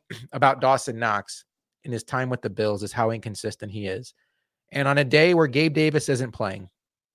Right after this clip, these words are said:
you need other guys to step up. And you hate to, and, you know, I know this is called game check, but when you look at the actual game check and you start looking at who really is financially expected to step up in these moments, Dawson Knox is paid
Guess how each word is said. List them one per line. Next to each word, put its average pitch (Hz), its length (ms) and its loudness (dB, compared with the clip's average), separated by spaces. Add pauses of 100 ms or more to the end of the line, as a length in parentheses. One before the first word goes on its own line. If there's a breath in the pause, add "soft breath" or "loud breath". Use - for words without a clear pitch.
(680)
you 127 140 -2
need 135 200 2
other 127 200 6
guys 117 260 4
to 110 100 -8
step 104 280 -4
up. 104 240 -4 (460)
And 135 160 -6
you 127 80 -2
hate 156 220 2
to, 143 200 2
and, 131 220 -6
you 135 100 -4
know, 120 60 0
I 113 80 -2
know 131 160 6
this 131 180 0
is 123 120 -6
called 123 260 -4
game 120 260 -2
check, 151 400 0 (460)
but 127 60 0
when 131 120 -2
you 127 100 0
look 190 160 4
at 196 120 2
the 143 140 4
actual 143 340 0
game 131 320 0
check - 440 -2 (100)
and 123 420 -4
you 113 80 -6
start 131 280 2
looking 135 340 0
at 117 120 0
who 131 220 0
really 135 300 2
is 120 180 -4
financially 123 600 0
expected 123 420 -4
to 110 80 -8
step 107 260 -4
up 156 160 0
in 110 60 -6
these 101 160 -10
moments, 127 280 -8
Dawson 135 360 -4
Knox 127 260 -2
is - 80 -20
paid 104 300 -6